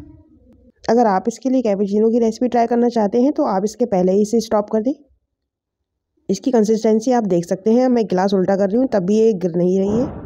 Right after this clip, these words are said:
अब एक हम बर्तन रख रहे हैं हाई फ्लेम पर, इसमें हम थोड़ा सा मिल्क ऐड करेंगे।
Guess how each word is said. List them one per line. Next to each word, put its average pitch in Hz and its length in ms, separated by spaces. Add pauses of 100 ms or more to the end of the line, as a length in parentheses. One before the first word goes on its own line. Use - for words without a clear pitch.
(2000)
अब 196 100
एक 220 200
हम 226 140
बर्तन 180 320
रख 185 160
रहे 208 120
हैं 233 100
हाई 190 220
फ्लेम 190 260
पर, 262 200 (180)
इसमें 202 240
हम 226 160
थोड़ा 220 200
सा 226 140
मिल्क 185 300
ऐड 180 120
करेंगे। 214 400